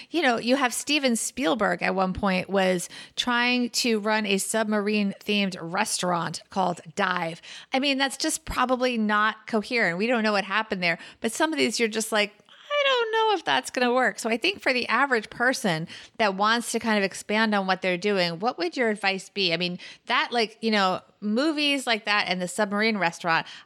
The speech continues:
I don't know. But, like, Reese, you know, she always looks cute.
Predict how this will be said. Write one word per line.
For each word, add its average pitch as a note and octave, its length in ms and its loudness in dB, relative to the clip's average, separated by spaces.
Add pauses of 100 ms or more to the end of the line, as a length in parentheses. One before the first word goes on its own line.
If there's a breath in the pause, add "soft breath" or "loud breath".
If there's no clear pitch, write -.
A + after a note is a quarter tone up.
(100)
I A#3 120 2
don't B3 180 2
know. B3 220 2
But, F3 160 -4
like, F#3+ 160 0
Reese, B3+ 640 -2
you A#3+ 80 -4
know, A3+ 220 4
she B3 180 0
always C4 240 2
looks B3 200 0
cute. D#4 540 2